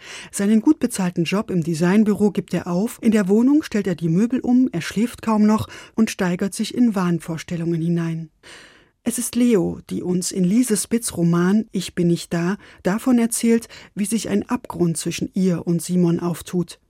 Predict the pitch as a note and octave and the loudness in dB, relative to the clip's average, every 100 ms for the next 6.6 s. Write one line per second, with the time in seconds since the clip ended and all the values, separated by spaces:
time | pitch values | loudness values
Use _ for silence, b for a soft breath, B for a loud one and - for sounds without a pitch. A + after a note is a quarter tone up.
0 | _ F#3 E3 F3+ F3+ E3 F#3+ G#3 G#3 G3 | _ -4 0 2 0 0 -2 0 -2 -2
1 | F#3+ G3+ F#3+ F3 F3+ F#3 A3+ B3 E3+ E3 | 0 2 2 0 2 2 2 2 0 0
2 | F3 E3+ F3 E3 B B B F#3+ F#3+ - | 0 0 0 -2 B B B -2 -2 -4
3 | F3+ F3+ D#3+ E3+ F3+ G3 F3 F3 - A#3 | -2 0 0 0 0 2 0 0 0 2
4 | A#3 E3+ F3+ E3+ E3 D#3+ - G3+ F#3+ - | 2 2 0 -2 -2 -4 -4 0 0 0
5 | F3+ - F3+ F#3+ F#3+ G#3 - F#3 E3+ - | -4 0 2 4 6 4 4 -2 -2 -2
6 | E3+ D#3 E3+ D#3 E3+ E3+ | -2 0 -2 -2 -4 -8